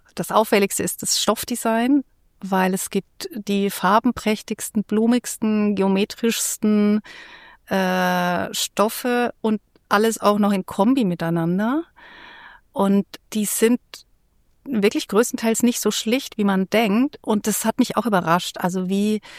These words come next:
wie kräftig und stark viele der Designs sind,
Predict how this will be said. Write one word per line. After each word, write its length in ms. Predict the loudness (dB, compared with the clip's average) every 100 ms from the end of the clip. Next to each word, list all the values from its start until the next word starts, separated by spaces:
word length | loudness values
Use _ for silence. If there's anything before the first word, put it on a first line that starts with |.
| -20 -8
wie 140 | -4 -4
kräftig 500 | 0 0 0 -2 -2
und 140 | -2
stark 560 | -2 0 2 4 2 -2
viele 360 | -4 0 0
der 180 | 0 0
Designs 560 | -2 -4 -2 -2 -2 -2
sind, 360 | -2 -2 -4